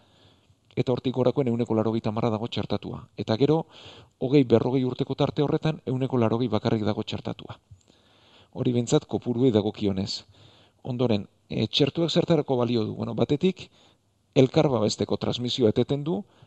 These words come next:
kasuen ehuneko hirurogeia, baina ez guztiz. Beraz, neurriak arintzen baldin badira,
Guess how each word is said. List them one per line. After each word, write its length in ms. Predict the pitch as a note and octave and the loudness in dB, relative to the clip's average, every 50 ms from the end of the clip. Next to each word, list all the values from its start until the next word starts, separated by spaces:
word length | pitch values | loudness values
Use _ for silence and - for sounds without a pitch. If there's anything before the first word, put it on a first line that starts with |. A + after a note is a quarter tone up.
| _ _ | _ _
kasuen 320 | - B2 - - C#3 C3 A#2+ | -4 -4 -2 0 0 0 0
ehuneko 280 | A#2 B2 A#2+ A#2 - A#2 | 0 0 0 0 0 0
hirurogeia, 440 | G#2+ B2 A2 G#2 F#2+ G#2 A2 A2 G#2 | 0 2 0 2 2 4 4 4 4
baina 220 | G2+ G2+ G2+ A2 | 2 0 0 -2
ez 60 | G#2+ G#2+ | -2 -2
guztiz. 500 | G#2 G#2+ G#2 - - - - - - - - _ _ _ _ _ _ _ _ _ _ _ _ _ _ - | -6 -10 -10 -10 -12 -10 -10 -8 -10 -10 -12 _ _ _ _ _ _ _ _ _ _ _ _ _ _ -4
Beraz, 420 | A2 A#2 A2+ A#2 A2 G#2 - - - | 2 4 4 4 4 2 0 -6 -6
neurriak 500 | - A#2+ A2+ A2 A2 A2+ A#2 A#2 A2+ - | -2 0 2 2 2 4 4 2 4 4
arintzen 340 | G#2+ A2+ A2+ A2 - B2+ A2+ | 2 2 2 0 -2 -2 -2
baldin 220 | A2 G#2+ A2 A2+ A2 | 0 0 0 0 0
badira, 360 | A2+ A#2 A#2 A#2+ A#2 A2 - | 0 0 2 2 2 2 0